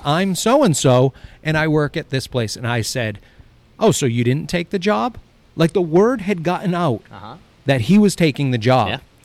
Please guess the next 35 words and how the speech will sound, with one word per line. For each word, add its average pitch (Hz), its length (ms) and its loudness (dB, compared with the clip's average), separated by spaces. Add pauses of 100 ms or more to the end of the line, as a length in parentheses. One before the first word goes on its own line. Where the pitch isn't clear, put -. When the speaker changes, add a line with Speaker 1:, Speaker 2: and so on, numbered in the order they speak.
Speaker 1:
And 131 140 2
he 160 120 0
la-, 147 600 -4
he 143 160 0
looked 170 200 0
at 190 60 -2
his 185 160 -4
wife, 165 340 -4 (300)
looked 123 180 -2
back 139 300 -4
at 151 80 -8
me, 147 240 -2
and 107 600 -6
laughed. 143 580 -4 (640)
Speaker 2:
Mm-hmm. 98 200 -8
Speaker 1:
And 135 140 2
I 117 120 -2
said, 110 280 -4
"You 110 100 -4
know 131 120 0
what, 156 120 2
man?" 151 280 -2 (120)
I 107 60 -4
said, 107 180 -4
"I 107 60 -6
only 147 280 -2
said 147 260 -10
that 151 240 -8 (260)
because 113 240 -2
I 107 100 -4
wanted 110 300 -4
to - 80 -10
see - 160 -8
your 104 120 -6
reaction." 90 520 -12